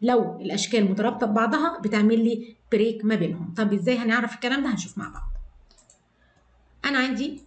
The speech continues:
دايرة أهي، وعندي rectangle بالشكل ده كده،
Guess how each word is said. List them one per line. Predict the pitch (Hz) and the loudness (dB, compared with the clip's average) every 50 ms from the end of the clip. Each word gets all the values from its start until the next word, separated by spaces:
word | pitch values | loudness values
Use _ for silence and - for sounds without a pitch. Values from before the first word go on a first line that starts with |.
| - - - _ _ _ _ _ _ _ 202 | -20 -20 -20 _ _ _ _ _ _ _ -2
دايرة | 202 196 190 208 233 - - - - - - _ _ _ _ - - - | 2 2 4 4 2 0 -2 -8 -12 -18 -20 _ _ _ _ -20 -10 -8
أهي، | 170 160 185 214 - - - - - - - - - - - _ - | -4 -2 0 0 0 -2 -6 -12 -16 -18 -20 -20 -20 -20 -20 _ -10
وعندي | 190 185 185 185 185 180 170 185 208 214 208 208 - - - - _ _ _ _ _ _ _ _ _ _ _ _ _ _ _ _ _ - - - - _ _ _ _ _ _ - - - _ _ - - - - | -6 -4 -2 -2 -2 0 0 2 2 2 0 -2 -6 -12 -18 -20 _ _ _ _ _ _ _ _ _ _ _ _ _ _ _ _ _ -20 -20 -20 -20 _ _ _ _ _ _ -20 -20 -20 _ _ -20 -20 -8 -6
rectangle | 185 185 - - - 180 185 202 208 247 262 - - - - _ _ _ _ _ _ _ _ _ _ _ - - - _ _ _ _ _ _ _ _ _ - | -6 -6 -4 -4 -2 0 0 2 2 2 0 -2 -4 -10 -16 _ _ _ _ _ _ _ _ _ _ _ -20 -20 -20 _ _ _ _ _ _ _ _ _ -14
بالشكل | 175 - - - 165 175 - - 156 | -10 -8 -8 -8 -8 -10 -10 -10 -10
ده | 156 156 | -10 -10
كده، | 165 - 214 214 262 311 302 | -8 -4 -4 -2 -2 -4 -6